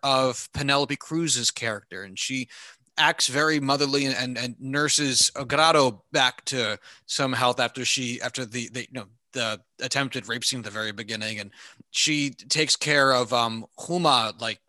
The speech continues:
after the, her, uh,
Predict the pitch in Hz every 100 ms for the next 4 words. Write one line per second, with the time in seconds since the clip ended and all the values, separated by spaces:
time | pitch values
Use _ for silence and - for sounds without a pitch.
0 | _ _ _ - 85 135 - 135 123 120
1 | 147 139 123 120 - - 151 143 131 120
2 | _ - - - - _ _ _ _ -
3 | 78 101